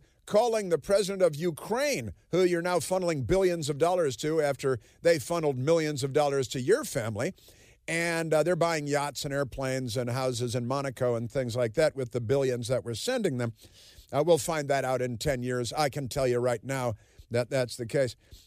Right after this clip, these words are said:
And, uh, President Trump was impeached for making a phone call to ask about your family's corruption, which the news media should have been doing.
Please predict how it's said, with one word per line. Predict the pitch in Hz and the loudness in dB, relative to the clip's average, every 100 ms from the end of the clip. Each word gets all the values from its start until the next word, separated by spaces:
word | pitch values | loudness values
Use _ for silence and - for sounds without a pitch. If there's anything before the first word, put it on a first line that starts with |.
| _ | _
And, | 156 156 151 | -2 0 2
uh, | 147 143 | 4 2
President | 131 233 208 208 | 2 0 0 -2
Trump | 170 254 | 0 0
was | 180 170 156 | 0 -2 -2
impeached | 175 160 147 254 220 - | -2 -4 -2 -4 -4 -8
for | - 175 156 | -4 2 2
making | 180 220 180 | 2 0 0
a | 147 | -2
phone | - 269 262 | 2 0 2
call | 165 151 147 _ _ | 2 4 2 _ _
to | 175 | 0
ask | 202 208 | 0 0
about | 196 196 185 | 2 2 2
your | 175 | -2
family's | - 208 190 165 | 0 -2 0 -2
corruption, | - 196 285 180 175 | 2 2 2 -2 0
which | 185 180 | 0 0
the | 214 | 0
news | 240 349 349 | 2 2 2
media | 226 226 190 | 2 4 4
should | 147 190 165 | 2 0 0
have | 139 | 2
been | 147 | 0
doing. | 123 135 95 | 2 0 0